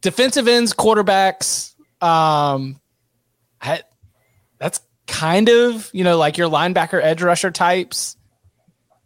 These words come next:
That's, defensive tackles. Like, I don't, I don't know if I, I cannot think of a wide receiver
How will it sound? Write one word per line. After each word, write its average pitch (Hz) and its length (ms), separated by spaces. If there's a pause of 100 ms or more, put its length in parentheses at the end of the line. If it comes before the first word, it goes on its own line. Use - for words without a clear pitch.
(120)
That's, 160 300 (280)
defensive 185 340
tackles. 202 640
Like, 151 120
I 165 80
don't, 220 140
I - 40
don't 233 140
know 202 120
if 180 100
I, 170 240
I 175 120
cannot 190 480
think 180 180
of 165 80
a 160 60
wide 147 240
receiver 143 500